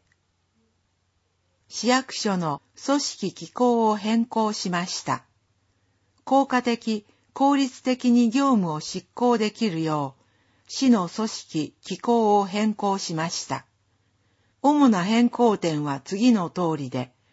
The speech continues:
その他の変更点は、市ホームページをご確認ください。三月まで、健康推進課、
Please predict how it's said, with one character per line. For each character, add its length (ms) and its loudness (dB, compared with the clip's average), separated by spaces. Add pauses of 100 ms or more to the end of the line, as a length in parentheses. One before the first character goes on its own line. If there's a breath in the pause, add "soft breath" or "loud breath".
(300)
そ 200 2
の 160 4
他 160 2
の 160 -2
変 280 0
更 240 2
点 300 -4
は、 240 -4 (320 soft breath)
市 280 0
ホ 260 2
ー 20 4
ム 180 6
ペ 280 2
ー 40 -2
ジ 200 -4
を 120 -2
ご 180 -6
確 300 -2
認 220 -2
く 120 -8
だ 160 0
さ 220 -4
い。 140 -8 (920)
三 360 4
月 280 0
ま 180 -2
で、 220 -4 (420)
健 200 4
康 320 4
推 280 0
進 340 -2
課、 320 -2